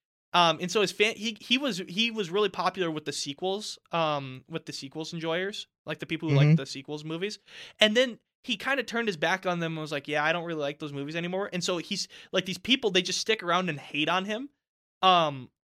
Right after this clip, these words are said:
Speaker 1: and maybe they do it for good reason, I don't know. But he was saying, like,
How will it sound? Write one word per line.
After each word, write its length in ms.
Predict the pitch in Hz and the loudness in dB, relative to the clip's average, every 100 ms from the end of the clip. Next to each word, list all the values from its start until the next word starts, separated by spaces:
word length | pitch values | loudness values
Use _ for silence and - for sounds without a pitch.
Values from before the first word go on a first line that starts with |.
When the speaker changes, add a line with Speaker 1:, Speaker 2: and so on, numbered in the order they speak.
| _ _ | _ _
Speaker 1:
and 340 | 220 214 202 180 | 4 6 4 4
maybe 260 | 262 311 277 | 2 2 2
they 180 | 226 | 0
do 200 | 185 196 | 0 -2
it 80 | 190 | -2
for 80 | 170 | -2
good 180 | 151 139 | -6 -6
reason, 300 | 139 135 139 | -6 -6 -4
I 80 | 143 | -2
don't 100 | 139 | -4
know. 160 | 123 - - _ | -8 -14 -20 _
But 120 | 233 | 0
he 120 | 226 302 | 2 0
was 180 | 311 - | 0 -2
saying, 240 | 254 247 | -2 0
like, 280 | 220 175 | 0 0